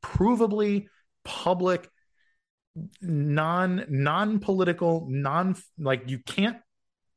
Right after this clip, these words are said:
tinker with it. If nobody can fuck the data up, then all of a sudden everybody's political polarization stuff goes away. And this applies to things like covid nineteen. It applies to things like global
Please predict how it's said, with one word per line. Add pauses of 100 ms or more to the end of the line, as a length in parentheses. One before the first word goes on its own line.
(220)
tinker
with
it. (580)
If
nobody
can (140)
fuck
the
data
up, (540)
then
all
of
a
sudden (100)
everybody's
political
polarization
stuff (420)
goes
away.
And
this
applies
to
things
like
covid
nineteen.
It
applies
to
things
like (440)
global